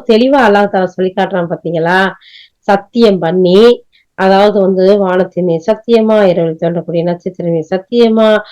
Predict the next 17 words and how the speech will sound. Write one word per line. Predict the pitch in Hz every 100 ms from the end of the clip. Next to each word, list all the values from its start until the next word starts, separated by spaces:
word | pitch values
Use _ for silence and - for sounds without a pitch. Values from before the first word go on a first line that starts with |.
| - - -
அந்த | 190 175
நட்சத்திரம்டா | 175 180 - 240 196 175 185 175
என்னன்னு | 185 226 226
தெரியுமா, | 233 226 233 226 226
அது | 185 170
ஒளிரக்கூடியது" | 175 208 208 208 247 233 233 214 226 208 185 - - - 175
அப்படின்னு | 170 160 190 208
சொல்லி | - 185 175 170
ப-, | 170 165 170
சொல்லி | - 185 269 262 190 165 240 466 -
ரப்புல் | 175 170 175 175
ஆலமீன் | 196 226 208 180 175
சொல்றான், | - 175 180 226 294 - - -
"இன் | 233 240 254 247 240 214 -
குல்லு | 269 233 208
நஃப்ஸின் | 208 247 - 240 208
லம்மா | 196 196 196 190